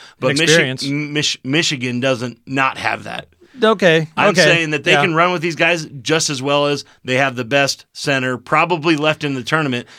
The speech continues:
Speaker 1: now that Kofi and the Illini are out of
Speaker 2: Illini
Speaker 1: it.
Speaker 2: down, fighting
Speaker 1: So,
Speaker 2: Illini. Ain't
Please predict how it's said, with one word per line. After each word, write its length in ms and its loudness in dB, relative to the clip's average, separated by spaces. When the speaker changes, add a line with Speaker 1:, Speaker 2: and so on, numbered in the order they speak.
Speaker 1:
now 220 2
that 160 -4
Kofi 580 0
and 240 -2
the 300 0
Illini 340 2
are 60 -2
out 220 2
of 40 -4
Speaker 2:
Illini 120 -2
Speaker 1:
it. 20 -6
Speaker 2:
down, 300 -4
fighting 220 -2
Speaker 1:
So, 120 6
Speaker 2:
Illini. 240 0
Ain't 180 -6